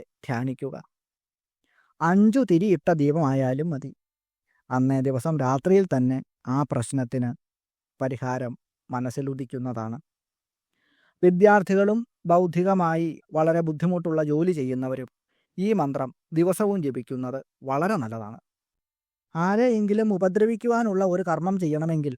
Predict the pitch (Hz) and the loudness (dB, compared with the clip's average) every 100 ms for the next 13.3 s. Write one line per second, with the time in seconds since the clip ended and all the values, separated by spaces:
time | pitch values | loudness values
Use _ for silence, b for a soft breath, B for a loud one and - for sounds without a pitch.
0 | _ _ _ _ _ - 156 165 165 165 | _ _ _ _ _ -8 -2 0 2 2
1 | 190 156 156 156 180 - 208 202 202 220 | 0 -4 -6 -4 -4 -4 -2 0 0 0
2 | 208 156 139 135 131 120 - _ _ _ | 0 0 -2 -6 -8 -12 -16 _ _ _
3 | _ _ _ - 226 254 170 170 175 156 | _ _ _ -2 0 2 2 0 -2 -2
4 | 143 143 151 _ _ - 147 185 214 165 | -4 -6 -8 _ _ -4 -2 0 0 -2
5 | 127 123 - _ - _ _ _ _ - | -6 -10 -16 _ -20 _ _ _ _ -2
6 | 135 135 147 214 _ _ _ _ - 139 | 0 -2 -6 -10 _ _ _ _ -6 -4
7 | 139 180 - _ _ _ - 156 180 214 | -2 -6 -10 _ _ _ -4 0 2 4
8 | 202 226 214 185 180 190 185 139 143 165 | 4 2 2 0 2 2 0 -4 -6 -8
9 | - _ _ _ _ - 165 147 180 165 | -10 _ _ _ _ -4 -2 0 -2 -4
10 | 131 180 147 143 139 127 139 _ _ _ | -2 -2 -2 -2 -4 -6 -12 _ _ _
11 | _ _ b b b - 214 220 262 254 | _ _ b b b 4 4 6 2 2
12 | 294 - _ _ - 196 254 269 202 170 | 0 -2 _ _ 0 4 6 6 4 0
13 | 165 147 | 0 -2